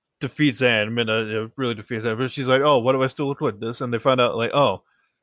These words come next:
as long as Ganondorf is still running around, I'm still gonna look like this, so let's go fucking kill this guy." <laughs> Returning to Hyrule,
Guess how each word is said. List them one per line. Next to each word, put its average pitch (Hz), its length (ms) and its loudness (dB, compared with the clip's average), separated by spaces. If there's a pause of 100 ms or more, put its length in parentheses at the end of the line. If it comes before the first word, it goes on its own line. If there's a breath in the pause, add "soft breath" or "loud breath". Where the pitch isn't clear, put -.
(120)
as 123 120 -6
long 123 160 4
as 123 100 -6
Ganondorf 120 540 0
is 117 80 -14
still 120 180 0
running 104 300 -4
around, 104 320 -2
I'm 120 160 -2
still 120 220 -2
gonna 107 160 -4
look 143 180 0
like 104 140 -4
this, 120 200 0
so 107 200 -2
let's 135 260 0
go 127 340 2 (360)
fucking 117 340 -4
kill 175 220 6
this 110 160 -2
guy." 107 280 0
<laughs> 196 160 6 (1600 loud breath)
Returning 202 540 2
to 160 140 -4
Hyrule, 120 760 2